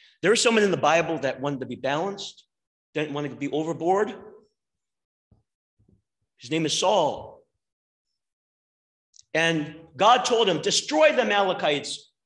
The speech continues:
Don't let anyone live." But he thought, "Whoa, that's extreme. Wait a minute, that's not what he meant. That's what God meant. He just meant, you know, just weaken them so that they're not a threat to Israel anymore." And so when he went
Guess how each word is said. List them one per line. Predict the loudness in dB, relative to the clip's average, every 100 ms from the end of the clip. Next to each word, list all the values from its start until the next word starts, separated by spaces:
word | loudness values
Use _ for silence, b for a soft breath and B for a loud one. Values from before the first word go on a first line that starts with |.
| _ -2
Don't | 0 2
let | 0 2
anyone | 2 2 2 2
live." | 2 2 -2 -10 -16 _ _ _ _ _ _ _ _ _ _ _ -16
But | -14
he |
thought, | -14 -12
"Whoa, | -6 -6
that's | -6 -8
extreme. | -6 -6 -8 -12 -8 -6 -8 -12 -16 _ _ _ _ -10
Wait | -6
a | -2
minute, | -4
that's | -2 -4 -4
not | -6
what | -6
he | -10
meant. | -10 -6 -4 -4 -6 -20 -18
That's | -16 -12
what | -10 -4
God | -2 -2 -2
meant. | -6 -6
He | -6 -2
just | 0 0 -2
meant, | -2 -4 -10 B B
you | 2
know, | 2
just | 2 -2 0
weaken | 2 4 2 2
them | 2 0 -2 -10 -18 -20 _ _ _ _ _ -2
so | 0
that | 2 0
they're | 0
not | 2 2
a |
threat | -2 0 0 2
to | 0
Israel | 2 0 0 0 2
anymore." | 0 0 0 0 0 -4 -14 _ _ _ _ _ _ _ _ _
And | -6
so | 0 2
when | 4
he | 2
went | 2 2 2 -2